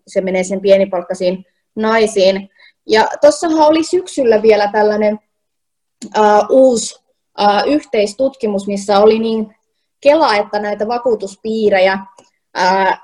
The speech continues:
siitä, että kuinka naisten eläkkeet on huomattavasti pienempiä kuin miesten vieläkin. Ja nehän liittyy kaikki näihin samoihin ongelmiin, että tavallaan, ähm, tavallaan niinku se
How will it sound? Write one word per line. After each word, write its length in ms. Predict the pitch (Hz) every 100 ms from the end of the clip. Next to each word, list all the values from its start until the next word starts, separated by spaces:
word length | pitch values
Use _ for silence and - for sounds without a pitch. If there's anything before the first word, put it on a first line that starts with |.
| -
siitä, 500 | - 302 302 214 196
että 200 | 196 202
kuinka 280 | 214 208
naisten 440 | 226 247 254 - 220
eläkkeet 680 | 269 339 196 - - 170 175
on 160 | 180 190
huomattavasti 760 | 190 180 156 - 151 170 - 180 -
pienempiä 800 | 202 180 165 147 160 185 170 196 _
kuin 180 | - 190
miesten 460 | 208 202 196 190 196
vieläkin. 540 | 226 196 165 - 175
Ja 200 | 180 190 _ _ _
nehän 300 | 214 220 214
liittyy 400 | 220 220 - 202
kaikki 360 | 202 202 196 190
näihin 240 | 190 196
samoihin 480 | 196 202 196 185 180
ongelmiin, 480 | 185 185 180 175 180
että 140 | -
tavallaan, 560 | 175 180 190 170 - - _ _ _ -
ähm, 200 | 170 175 175 - - -
tavallaan 380 | 175 233 254 247
niinku 180 | 240
se 140 | 240